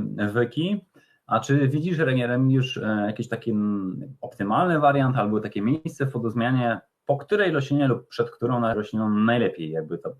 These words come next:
ta wyka pasuje, żeby, żeby można było ją wprowadzić do, do, do, do, do, do mie-,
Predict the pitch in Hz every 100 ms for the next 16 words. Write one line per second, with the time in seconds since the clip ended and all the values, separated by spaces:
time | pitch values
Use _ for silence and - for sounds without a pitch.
0 | _ 92 107 107 - 107 - 87 76 73
1 | - _ _ 87 92 87 92 98 104 113
2 | 113 104 104 101 95 107 113 135 135 123
3 | 113 107 107 - _ - - _ _ 92
4 | 101 98 95 92 98 92 90 90 98 95
5 | 92 101 98